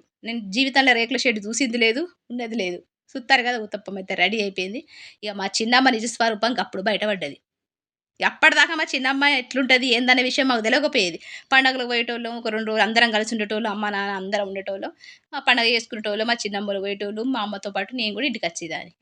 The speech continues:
ఇక అంతవరకే తెలుసు మా చిన్నమ్మ గురించి. ఇక ఆ తర్వాత మా చిన్నమ్మ నిజస్వరూపం మెల్లగా మెల్లగా తెలుసుకున్నా. ఏందంటే మా చిన్నమ్మ మాట అనడం, ఆ, పని చేపియడం,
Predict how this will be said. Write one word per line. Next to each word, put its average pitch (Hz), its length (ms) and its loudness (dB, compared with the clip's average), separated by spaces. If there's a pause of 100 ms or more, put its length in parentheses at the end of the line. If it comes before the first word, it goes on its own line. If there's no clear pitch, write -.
(160)
ఇక 233 80 2
అంతవరకే 269 440 2
తెలుసు 220 220 -6
మా 202 80 -4
చిన్నమ్మ 202 320 -8
గురించి. 170 380 -12 (160)
ఇక 214 140 -6
ఆ 196 80 4
తర్వాత 196 460 -2
మా 185 120 -4
చిన్నమ్మ 190 400 -6
నిజస్వరూపం 196 640 -4
మెల్లగా 196 240 -2
మెల్లగా 185 260 -4
తెలుసుకున్నా. 180 460 -8 (440)
ఏందంటే 214 380 -6
మా 208 100 -6
చిన్నమ్మ 202 640 -4 (340)
మాట 185 300 -4
అనడం, 190 500 -4 (840)
ఆ, 185 140 -10
పని 214 220 2
చేపియడం, 202 640 -2